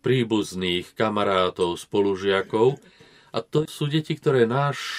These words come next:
štýl života a vzťahov nepoznajú. Keď prvý deň prídeme do toho tábora a oslovím nejaké decko, tak obyčajne skrčí plecia, stiahne hlavu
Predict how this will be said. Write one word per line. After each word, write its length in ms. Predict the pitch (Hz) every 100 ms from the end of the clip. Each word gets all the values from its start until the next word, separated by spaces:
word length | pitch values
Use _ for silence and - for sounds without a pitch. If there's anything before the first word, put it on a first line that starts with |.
| - -
štýl 280 | 139 139
života 520 | 110 123 139 135 131 120
a 60 |
vzťahov 400 | - - 123 131
nepoznajú. 840 | 127 120 - 80 71 69 69 - - _ _ _ _ _
Keď 200 | 123 - - -
prvý 400 | 147 170 135 120
deň 280 | 135 131 120
prídeme 400 | 131 135 127 123
do 160 | 120
toho 240 | 123 107 95
tábora 640 | 113 127 139 135 113 95
a 40 | 101
oslovím 680 | 113 - 127 113 98 92
nejaké 400 | 95 95 - 95
decko, 480 | 87 117 - - 98
tak 240 | 92 104 -
obyčajne 560 | - 131 123 127 120 117
skrčí 480 | - - 123 - 110
plecia, 480 | 117 117 - 117 -
stiahne 480 | 123 120 113 101
hlavu 380 | 95 107 117 117